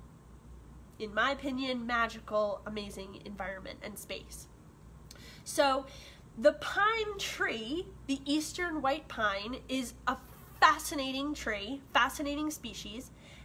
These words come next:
and we're gonna talk all about it today. Now, the eastern white pine is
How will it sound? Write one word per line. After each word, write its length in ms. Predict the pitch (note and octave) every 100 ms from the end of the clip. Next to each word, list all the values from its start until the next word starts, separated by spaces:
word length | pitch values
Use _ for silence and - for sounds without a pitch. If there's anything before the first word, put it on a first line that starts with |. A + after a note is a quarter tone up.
| - -
and 540 | C#4+ C#4 C#4 C#4 - -
we're 140 | B3 D#4
gonna 180 | E4+ E4+
talk 400 | D4+ C4 C4 - -
all 260 | B3 C4+
about 240 | E4+ C#4 B3+
it 100 | B3
today. 420 | D4 G3+ F#3 C4+ - - - - - - - -
Now, 180 | B3 A#3+
the 120 | B3
eastern 380 | C#4+ E4+ - F4+
white 200 | D#4+ D#4
pine 440 | - C4 B3+ C4+ C4 - - -
is 540 | C#4 A#3 G#3+ C4+ -